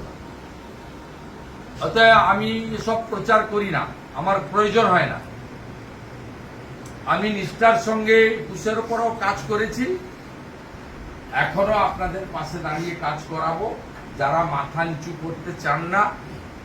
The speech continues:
অর্থাৎ আত্মসমর্পণ করতে চান না, যারা জরিমানা দিতে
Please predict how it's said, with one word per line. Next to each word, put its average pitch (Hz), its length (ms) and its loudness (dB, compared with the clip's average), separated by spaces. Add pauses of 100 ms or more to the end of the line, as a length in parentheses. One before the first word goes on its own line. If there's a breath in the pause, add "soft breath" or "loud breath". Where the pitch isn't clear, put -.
(1000)
অর্থাৎ 196 380 6 (140)
আত্মসমর্পণ 214 760 -2 (100)
করতে 165 320 -4
চান 151 160 0 (100)
না, 202 80 -4 (1300)
যারা 170 260 8 (180)
জরিমানা 196 580 6 (1400)
দিতে 160 240 -2